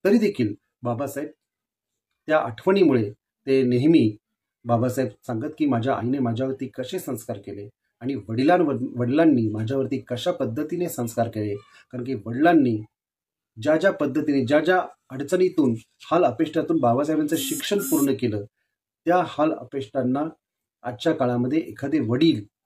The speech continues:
इतका संघर्ष करतील, हे आज आपण पाहू शकत नाही. म्हणून बाबासाहेबांवरती जे संस्कार झाले, ते वडिलांचे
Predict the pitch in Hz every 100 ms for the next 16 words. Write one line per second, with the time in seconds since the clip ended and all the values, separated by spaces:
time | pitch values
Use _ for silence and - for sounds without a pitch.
0 | _ _ _ _ _ - 120 - 208 -
1 | 151 135 165 160 143 - 127 117 143 139
2 | 120 123 135 120 107 110 107 98 - -
3 | _ _ _ _ _ _ _ 143 165 123
4 | 120 170 175 165 165 160 151 147 143 131
5 | 120 147 123 107 110 110 - 139 107 107
6 | 127 151 147 110 107